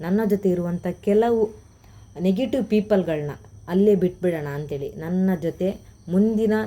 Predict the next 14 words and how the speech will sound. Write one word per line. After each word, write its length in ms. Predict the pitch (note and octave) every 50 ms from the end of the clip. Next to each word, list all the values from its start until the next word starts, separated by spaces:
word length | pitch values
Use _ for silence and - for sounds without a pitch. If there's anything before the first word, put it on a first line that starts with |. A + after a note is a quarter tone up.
| F3 E3
ಜರ್ನಿಗೆ 500 | F3+ F#3 F#3+ F3+ F#3+ E3+ D#3 D3+ F3+ F3+
ನಾನು 280 | E3+ D#3+ D#3 D#3 D#3
ಅವರನ್ನು 480 | D3+ D3+ D3 D3 D#3 F#3+ A3 - - E3
ಆ್ಯಡ್ 200 | E3 F#3 F3+ E3+
ಮಾಡಲ್ಲ 440 | D#3+ C#3+ D3+ D#3+ E3 D#3 D3+ D3 C#3+
ಅಂತ 240 | C#3+ D3 D#3 -
ಅಂದ್ಕೊಂಡಿದ್ದೀನಿ. 680 | - - E3 E3+ F3 - F#3+ F3 D#3 D3 C#3 C#3+ D3 D#3
ಯಾಕಂದರೆ 480 | D#3+ E3+ F#3+ G3 - G#3+ G3 G3 G3 - A#3+ - - - - - - - - - - -
ನಮ್ಮನ್ನು 520 | D#3 D3+ D#3+ F3+ G3 G#3 A3 A3 A3 A3+
ಇನ್ನೊಬ್ಬರ 560 | A3 E3+ E3+ F3 F3+ F#3+ G#3 G3+ F#3+ G#3 G#3 G3+
ಜೊತೆ 260 | F#3+ G3 F#3 - F#3
ಸೇರಿ 300 | - - E3 D#3 D#3 D#3
ಕಂಪೇರ್ 460 | - D#3 D3+ F3 F#3 - A#3+ A#3+ A#3
ಮಾಡುವವರು 800 | A3 G3+ F3+ E3+ D#3+ D#3 D3+ C#3+ C#3 C3 C3 C#3 D#3+ A3 A#3